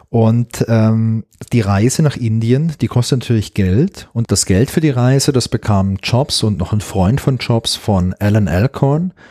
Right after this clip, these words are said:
Und zwar unter der Bedingung, dass Jobs einen Zwischenstopp in München einlegt, um sich dort um die Probleme mit Atari-Netzteilen zu kümmern. Denn es war damals so, und es ist immer noch so,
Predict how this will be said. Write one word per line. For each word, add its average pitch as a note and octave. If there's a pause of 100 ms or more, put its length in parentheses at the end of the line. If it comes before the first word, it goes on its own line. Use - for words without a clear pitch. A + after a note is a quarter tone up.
(120)
Und A2
zwar A2
unter B2
der G#2
Bedingung, B2+ (120)
dass -
Jobs -
einen F#2
Zwischenstopp C#3+
in G2+
München C#3+
einlegt, A2
um G#2+
sich -
dort A#2+
um A#2
die G2+
Probleme G#2
mit A2
Atari-Netzteilen F2+
zu -
kümmern. C#2 (680)
Denn G#2
es G#2
war G2
damals F#2+
so, A2
und A#2
es -
ist F2+
immer C3+
noch C#3
so, A#2